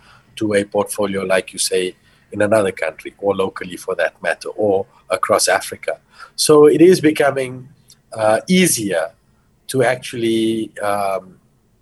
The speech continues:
participate in, in, in sort of, what do you call it? That side, you know, what used to be traditionally known as, uh, the mainstream sort of markets, you know, not the informal markets like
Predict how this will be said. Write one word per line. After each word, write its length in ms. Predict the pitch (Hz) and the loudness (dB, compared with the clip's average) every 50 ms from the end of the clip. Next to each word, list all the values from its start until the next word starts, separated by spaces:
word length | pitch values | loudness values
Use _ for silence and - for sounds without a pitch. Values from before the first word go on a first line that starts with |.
| - - _ _ - | -20 -20 _ _ -2
participate 920 | - 143 127 - 170 165 - 180 165 - - 107 90 - - - - - _ _ _ _ _ _ _ - 117 | -2 0 0 0 0 0 0 -2 -4 -4 -4 -4 -4 -6 -8 -18 -20 -20 _ _ _ _ _ _ _ -8 -6
in, 240 | 117 110 110 101 | -6 -4 -6 -8
in, 240 | - 107 110 110 110 | -12 -12 -12 -12 -12
in 520 | - - 107 107 107 110 110 107 104 - - _ _ _ _ _ _ _ _ _ | -12 -12 -12 -12 -12 -14 -16 -18 -20 -20 -20 _ _ _ _ _ _ _ _ _
sort 240 | - - - 135 120 | -4 0 2 4 4
of, 220 | 107 101 90 - _ _ _ _ _ - - _ _ _ _ _ _ _ _ | 4 2 0 -4 _ _ _ _ _ -20 -20 _ _ _ _ _ _ _ _
what 140 | - 123 120 | -4 -2 2
do 60 | 113 | 2
you 100 | 110 104 | 0 0
call 260 | - - 98 98 92 92 | 0 -2 -2 -2 -2 -2
it? 140 | 90 - - | -4 -2 0
That 180 | 147 139 131 - | 0 2 2 2
side, 240 | - 147 127 113 | 2 2 2 2
you 60 | 123 123 | 2 2
know, 120 | 131 131 | 2 4
what 240 | 123 131 127 131 - | 4 4 4 4 4
used 220 | 156 156 156 - - | 4 4 2 0 -4
to 60 | 131 | -2
be 120 | 127 127 | -2 -2
traditionally 920 | 123 - - 123 113 127 127 - - 127 127 117 110 107 107 107 107 - _ _ - | -2 0 -2 -2 -2 0 -2 -2 -2 -2 -2 -2 0 0 0 -2 -4 -6 _ _ -6
known 300 | 110 117 120 131 127 113 | -2 0 0 2 2 2
as, 420 | 107 104 107 104 98 - - _ _ _ _ _ _ _ _ - | 0 2 0 0 -2 -4 -10 _ _ _ _ _ _ _ _ -6
uh, 300 | 110 110 104 104 107 107 | -2 0 2 2 2 2
the 140 | 104 120 117 | 0 0 0
mainstream 880 | 120 131 131 131 123 127 - - - - 117 113 110 104 101 95 - - _ - _ _ _ _ _ _ | 0 0 0 -2 -2 -4 -6 -6 -6 -4 -2 -2 -2 -4 -6 -8 -10 -12 _ -20 _ _ _ _ _ _
sort 240 | - - - 123 113 | -10 -6 -2 0 0
of 100 | 110 101 | 2 2
markets, 580 | 104 113 120 120 - - - - - - - - | 2 2 2 2 0 -4 -10 -12 -12 -12 -12 -12
you 100 | 85 85 | -12 -12
know, 180 | 87 107 131 _ _ _ _ _ _ _ _ | -12 -12 -12 _ _ _ _ _ _ _ _
not 240 | 110 120 120 - - | -4 -4 -4 -2 -2
the 140 | - 107 107 | -4 -4 -2
informal 520 | 120 123 123 - 120 117 110 110 107 104 | -4 -6 -4 -2 0 0 0 0 -2 -2
markets 560 | 104 104 104 101 - - - 98 - - - | 0 0 0 0 -2 -6 -10 -8 -8 -6 -4
like 380 | 107 104 101 98 - - - | -2 -2 -2 -2 -6 -10 -20